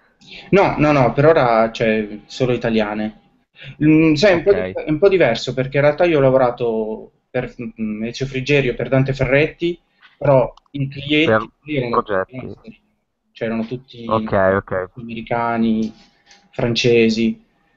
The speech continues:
Speaker 1: quindi
Speaker 2: Ok, quindi i progetti erano tutti di respiro internazionale, ok.
Speaker 1: E anche in questo dico,
Speaker 2: E
Speaker 1: le considero come esperienze professionali molto importanti, perché subito la mia mentalità, la mia testa è stata,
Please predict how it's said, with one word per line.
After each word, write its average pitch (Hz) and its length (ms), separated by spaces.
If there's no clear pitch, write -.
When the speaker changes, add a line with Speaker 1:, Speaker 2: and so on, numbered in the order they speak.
Speaker 1:
quindi 135 680
Speaker 2:
Ok, 110 340
quindi 104 220
i - 20
progetti 107 420
erano 104 140
tutti 113 240
di 104 100
respiro 107 320
internazionale, 98 1500
ok. - 240
Speaker 1:
E 135 60
anche 135 160
in 135 100
questo 120 680
dico, 113 240
Speaker 2:
E 120 160
Speaker 1:
le 139 180
considero 143 460
come 139 280
esperienze 139 420
professionali 139 520
molto 143 240
importanti, 135 640
perché 127 220
subito 147 380
la 127 80
mia 120 120
mentalità, 117 680
la 113 100
mia 117 140
testa 120 360
è 110 40
stata, 113 560